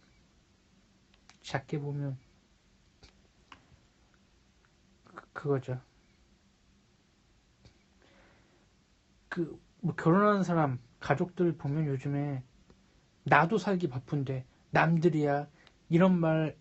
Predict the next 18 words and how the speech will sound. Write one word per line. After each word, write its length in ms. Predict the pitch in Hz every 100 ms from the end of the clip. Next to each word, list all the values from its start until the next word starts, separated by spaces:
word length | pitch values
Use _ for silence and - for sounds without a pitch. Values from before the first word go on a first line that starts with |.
| -
이런 320 | 175 190 165
말, 340 | 139 151 160 147 - _ _ _ _ _ _ _ -
마음 320 | 151 165 190
자체가 340 | - 131 160
그래. 160 | 135 131
그러니까 360 | 139 156 147 131 _ _ _ _ _ -
이게 520 | 165 165 170 190 156
도를 320 | - 165 196
넘으면 400 | 165 135 156 175
안 120 | 135 127
되는 260 | 135 131
거예요. 380 | 120 123 123 127 - _ _ _ _ _ _ _ _ _ _ _ _ _ _ _ _ _ _ _ _ _ _ _ _ _
그런, 600 | - 170 208 220 185 180 175 - _ _ _ _
그 200 | - 180
생각, 340 | 214 240 240 220 202 - _ _
그런 440 | - 165 190 214 214
생각을 500 | 226 226 220 208 196
가질수록 760 | - 139 160 160 165 185 135